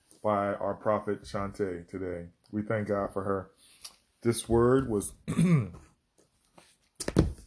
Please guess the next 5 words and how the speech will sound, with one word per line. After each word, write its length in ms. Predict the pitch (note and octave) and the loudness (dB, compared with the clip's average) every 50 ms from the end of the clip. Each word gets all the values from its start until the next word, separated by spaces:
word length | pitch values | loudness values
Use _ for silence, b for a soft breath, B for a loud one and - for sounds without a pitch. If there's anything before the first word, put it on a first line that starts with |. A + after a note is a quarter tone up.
| _ - - _ _ _ _ - | _ -20 -20 _ _ _ _ -6
my 200 | A2+ G#2 F#2 F2+ | -4 -4 -4 -6
God. 460 | F2 F2+ F2+ F2+ F#2 F2+ F2 F2 E2+ F2 - _ _ _ _ _ _ _ _ _ _ _ - - _ _ _ _ _ _ _ _ _ _ _ _ - _ _ _ _ _ _ _ _ _ B B B B B B B B B B B _ _ _ _ b b b b b b b b b b b b b _ _ _ _ - - _ _ _ _ _ _ _ _ | -6 -6 -6 -6 -6 -6 -6 -8 -10 -12 -16 _ _ _ _ _ _ _ _ _ _ _ -20 -20 _ _ _ _ _ _ _ _ _ _ _ _ -20 _ _ _ _ _ _ _ _ _ B B B B B B B B B B B _ _ _ _ b b b b b b b b b b b b b _ _ _ _ -20 -20 _ _ _ _ _ _ _ _
The 80 | G#2+ | -4
Great 260 | G#2 G#2+ B2+ C#3+ D3+ | 2 6 6 6 8
Awakening. 520 | D3+ C3+ B2+ B2+ A#2+ - G#2 G2 F2+ E2+ | 8 6 6 6 4 2 -4 -10 -12 -12